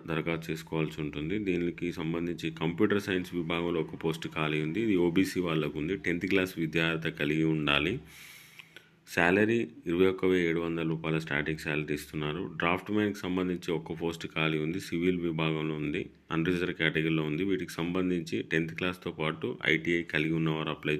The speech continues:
చేసుకోండి. ఇరవై ఒక్క వెయ్యి ఏడు వందల రూపాయల శాలరీ ఇస్తున్నారు. నర్స్ బికి సంబంధించి ఒక పోస్ట్ ఖాళీ ఉంది, అన్రిజర్వ్ కేటగిరీలో ఉన్నది. ఫస్ట్ క్లాస్ diploma in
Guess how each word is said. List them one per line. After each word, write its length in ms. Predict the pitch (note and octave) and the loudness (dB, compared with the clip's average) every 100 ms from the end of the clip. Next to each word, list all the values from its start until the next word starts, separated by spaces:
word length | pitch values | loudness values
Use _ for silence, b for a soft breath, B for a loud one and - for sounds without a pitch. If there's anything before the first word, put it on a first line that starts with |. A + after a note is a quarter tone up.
| D#2+ | -2
చేసుకోండి. 480 | D#2 - D2 G2 C3+ B B B F2 | -8 -4 -2 -2 -4 B B B 6
ఇరవై 180 | F2+ | 8
ఒక్క 220 | F#2+ F#2+ F#2+ | 8 6 4
వెయ్యి 220 | F#2+ F2+ | 4 4
ఏడు 100 | E2+ | 2
వందల 260 | E2+ E2+ | 0 0
రూపాయల 300 | D#2+ D#2+ D#2+ | 0 0 -4
శాలరీ 420 | D#2 D#2+ D#2 D#2 D#2 | -4 -4 -2 -2 -4
ఇస్తున్నారు. 580 | - - D2+ D2 F#2 C#3 B B B B B B B - - - - - | -6 -6 -2 -2 -2 -8 B B B B B B B -20 -20 -20 -12 2
నర్స్ 300 | F2+ G#2 - | 4 4 2
బికి 300 | G#2+ G#2 G#2 | 6 6 4
సంబంధించి 560 | G#2+ G2 G2+ F#2+ F#2 F2 | 0 2 2 0 0 -2
ఒక 220 | D#2+ E2 | -4 -2
పోస్ట్ 240 | F2 - | -2 -2
ఖాళీ 340 | D#2+ E2 D#2+ D#2+ | 0 2 4 4
ఉంది, 300 | D#2+ G2 - - | 2 -2 -4 -6
అన్రిజర్వ్ 440 | E2 F#2 F#2 F#2 | -2 0 2 0
కేటగిరీలో 500 | F2+ E2 E2 E2+ E2 | 0 0 0 0 0
ఉన్నది. 260 | D#2 D#2 F#2+ | 0 -2 -4
ఫస్ట్ 380 | - D#2+ E2 - | -4 -6 -4 2
క్లాస్ 240 | G2+ G2 | 2 2
diploma 440 | F2+ E2 F2 F2+ F2+ | -2 -2 0 0 0
in 60 | F2 | 2